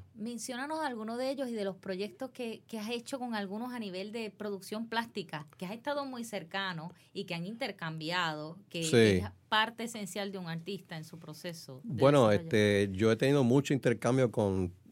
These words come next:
Speaker 2: con Antonio Martorell, este, aunque no hemos colaborado juntos como tal, pero nos visitábamos mucho y él fue una de las, mis primeras influencias.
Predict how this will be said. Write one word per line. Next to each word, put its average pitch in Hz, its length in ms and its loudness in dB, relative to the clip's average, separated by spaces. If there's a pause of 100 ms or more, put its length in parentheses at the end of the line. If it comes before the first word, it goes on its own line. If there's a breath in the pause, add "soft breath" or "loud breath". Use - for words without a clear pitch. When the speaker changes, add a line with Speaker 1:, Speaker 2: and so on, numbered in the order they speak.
(120)
Speaker 2:
con 98 220 2
Antonio 101 400 2
Martorell, 113 600 4 (160)
este, 92 680 -2 (300)
aunque 104 240 2
no 107 80 6
hemos 123 140 6
colaborado 110 600 8
juntos 117 380 4
como 104 200 6
tal, 127 200 2
pero 101 340 4
nos 92 180 2
visitábamos 110 600 2
mucho 101 500 2
y 95 200 -2
él 98 100 -2
fue 107 200 -2
una 104 220 0
de 104 60 2
las, 104 100 0
mis 98 140 0
primeras 101 400 0
influencias. 107 580 -2